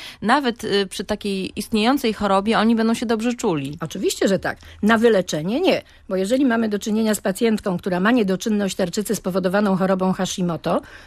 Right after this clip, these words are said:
Speaker 2: to na chorobę Hashimoto przynajmniej na razie choruje się do końca życia. Ta choroba jest po prostu zapisana w genach. Człowiek urodził się z predyspozycją do tej choroby,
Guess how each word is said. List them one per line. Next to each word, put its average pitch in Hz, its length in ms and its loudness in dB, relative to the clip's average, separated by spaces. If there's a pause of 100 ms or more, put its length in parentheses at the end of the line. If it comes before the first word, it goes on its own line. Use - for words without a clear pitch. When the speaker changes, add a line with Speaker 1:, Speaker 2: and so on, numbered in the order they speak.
Speaker 2:
to 190 260 0
na 185 180 0
chorobę 240 340 2
Hashimoto 226 580 0 (200)
przynajmniej 269 460 4
na 214 140 4
razie 208 240 2
choruje 196 300 0
się 196 120 -6
do 185 100 0
końca 170 320 -2
życia. 160 340 -6 (420)
Ta 285 100 0
choroba 262 300 4
jest 240 160 0
po 226 60 -2
prostu 220 300 -2
zapisana 202 520 0
w 185 80 -4
genach. 175 420 0 (300)
Człowiek 226 300 2
urodził 208 320 2
się 175 120 -4
z - 80 -8
predyspozycją 190 840 0
do 170 100 -2
tej 170 180 -4
choroby, 170 480 0